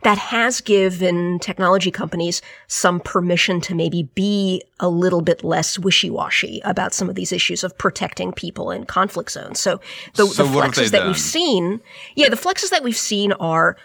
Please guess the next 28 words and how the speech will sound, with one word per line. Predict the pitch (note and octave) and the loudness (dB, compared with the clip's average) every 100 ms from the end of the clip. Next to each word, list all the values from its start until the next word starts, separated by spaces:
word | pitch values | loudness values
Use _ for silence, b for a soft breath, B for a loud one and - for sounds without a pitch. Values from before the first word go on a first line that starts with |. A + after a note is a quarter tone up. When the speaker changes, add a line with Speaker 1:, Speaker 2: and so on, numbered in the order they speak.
| B | B
Speaker 1:
I | C#4 | -2
mean, | D#4+ | -2
basically, | E4 G4 G#4+ - A#3+ A3 G#3+ - _ _ - G3+ | 2 0 0 -2 -2 -2 -6 -12 _ _ -10 0
R | B3 C4+ | 0 0
T | - B3 A3 G#3+ - | -4 -2 -2 -2 -2
and | F3+ | -2
Sputnik | - - - - G#3 E3+ E3 - b b b | -2 -4 -4 -6 -2 -2 -4 -12 b b b
have | B3+ A#3 G#3+ | -2 -2 2
been | A3 A3+ A3+ - _ _ | 2 2 -2 -6 _ _
turned | - C#4 C#4+ A3+ | -4 -2 2 2
off, | C4+ - - - - - - | 2 0 -6 -16 -16 -8 -2
um, | F3 E3 E3+ - - | 0 0 -2 -8 -2
on | F#3 F3+ F3+ F3+ | 2 4 2 0
places | E3+ G3 E3+ F#3 | 0 0 0 -2
like | F3 F3 | 0 -2
YouTube | F#3+ E3 G3 - F#3+ E3 D3+ | -4 -2 -2 -2 0 -2 -2
and | F3 E3+ | -4 -4
Facebook | - B3 A#3 - E3 - - | -2 -2 -2 -2 -2 -2 -6
in, | G3 F3+ E3+ E3+ - | -2 0 2 0 -2
in | E3+ E3 | 0 0
Europe | E3 D3+ E3 - | 0 0 -2 -4
and | F3+ E3 | -6 -4
some | F3 | -4
other | E3 E3 | -4 -4
places, | - D#3+ - - | -4 -6 -6 -4
right? | E3 E3+ | -2 -2
These | G3+ G3+ | -2 0
are | E3+ E3+ F3+ | 0 2 0